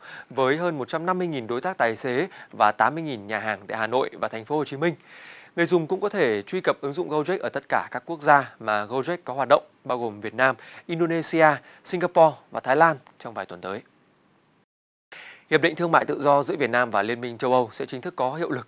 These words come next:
từ ngày mùng một tháng tám. Bên cạnh ngành công nghiệp hay dịch vụ, thì nông nghiệp được đánh giá là hưởng lợi lớn nhất từ hiệp định E V F T A. Mới đây, gạo là một trong những mặt hàng đầu tiên được Ủy ban châu Âu cấp hạn ngạch nhập khẩu trong năm nay, với số lượng là tám mươi ngàn tấn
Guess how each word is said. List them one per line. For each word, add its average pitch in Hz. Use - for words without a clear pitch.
từ 120
ngày 107
mùng 104
một 104
tháng 117
tám. 127
Bên 175
cạnh 165
ngành 120
công 160
nghiệp 131
hay 143
dịch 131
vụ, 131
thì 156
nông 180
nghiệp 151
được 117
đánh 120
giá 120
là 156
hưởng 110
lợi 107
lớn 135
nhất 247
từ 123
hiệp 104
định 113
E 110
V 110
F 107
T -
A. 110
Mới 143
đây, 180
gạo 123
là 104
một 143
trong 156
những 180
mặt 139
hàng 107
đầu 107
tiên 139
được 156
Ủy 156
ban 160
châu 170
Âu 165
cấp -
hạn 147
ngạch 107
nhập 123
khẩu 123
trong 135
năm 143
nay, 156
với 151
số 185
lượng 196
là 110
tám 135
mươi 190
ngàn 131
tấn 156